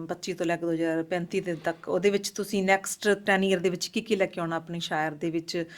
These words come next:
ਤੇ ਉਸ ਤੋਂ ਬਾਅਦ ਵਿੱਚ ਇੱਕ ਪਲਾਨ ਬਣਾਇਆ, ਜਿਸ ਪਲਾਨ ਨੂੰ ਮੂਹਰੇ ਰੱਖ ਕੇ ਅਸੀਂ ਉਹ ਦਸ ਈਅਰ ਦਾ ਜਿਹੜਾ,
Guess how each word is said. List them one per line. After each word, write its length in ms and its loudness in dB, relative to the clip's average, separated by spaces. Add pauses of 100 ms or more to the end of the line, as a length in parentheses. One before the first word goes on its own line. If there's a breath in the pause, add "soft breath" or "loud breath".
(440 loud breath)
ਤੇ 340 6 (260)
ਉਸ 220 2
ਤੋਂ 140 2
ਬਾਅਦ 220 8
ਵਿੱਚ 180 0
ਇੱਕ 140 -6
ਪਲਾਨ 360 4
ਬਣਾਇਆ, 400 2
ਜਿਸ 300 -2
ਪਲਾਨ 340 6
ਨੂੰ 100 8
ਮੂਹਰੇ 200 6
ਰੱਖ 280 4
ਕੇ 180 0
ਅਸੀਂ 220 0
ਉਹ 100 0
ਦਸ 360 2
ਈਅਰ 300 6
ਦਾ 160 4
ਜਿਹੜਾ, 260 4